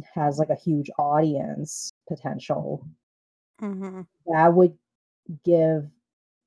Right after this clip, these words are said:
Speaker 1: the producers and the director and whatever, like, more c-, um, like, more ability to convince people to give them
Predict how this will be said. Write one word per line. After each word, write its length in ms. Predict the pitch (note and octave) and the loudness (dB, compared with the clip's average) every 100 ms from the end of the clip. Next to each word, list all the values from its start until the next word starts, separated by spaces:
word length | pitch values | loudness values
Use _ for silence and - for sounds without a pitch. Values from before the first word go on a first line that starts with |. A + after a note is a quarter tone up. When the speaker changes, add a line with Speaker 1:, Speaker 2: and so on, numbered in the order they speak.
| D#3 - | -16 -10
Speaker 1:
the 60 | D#3+ | -4
producers 640 | E3+ D#3 D#3 D3+ D#3+ D3 | -2 0 0 0 -4 -2
and 100 | D3 | -4
the 60 | |
director 460 | D3 D3 D3 - D3+ | -4 -4 -4 -4 -6
and 100 | C#3+ | -4
whatever, 360 | C#3+ C#3+ C#3+ D3+ | -4 -6 -6 -8
like, 380 | D3 D3 C#3+ _ - | -6 -6 -8 _ -8
more 720 | D#3+ D3+ D3 D3 D3 C#3+ C#3+ _ _ _ _ _ _ | -4 -2 0 0 2 0 -4 _ _ _ _ _ _
c-, 60 | - - - - | -20 -20 -18 -2
um, 560 | D#3 D3 C3+ C3+ C#3 C#3+ _ _ _ _ - | 2 4 2 -2 -8 -10 _ _ _ _ 2
like, 220 | D#3+ D3+ - | 4 4 2
more 500 | E3 D#3+ D#3 D3+ D3 _ _ _ - | 2 6 8 6 4 _ _ _ -6
ability 680 | E3+ C#3 D3+ D3 D3 D3 D3 - - | -4 2 2 2 0 -2 -4 -8 -6
to 460 | D3+ C#3+ C3+ C3 - _ _ _ _ _ _ _ _ _ - | -4 -4 -4 -8 -12 _ _ _ _ _ _ _ _ _ -6
convince 380 | F3 E3 D#3+ - | 0 4 2 2
people 260 | F3 D3+ | 0 0
to 80 | D3+ | -2
give 220 | C#3 D3 | -2 -2
them 420 | C#3 C#3 C#3 C#3 | -2 -4 -4 -8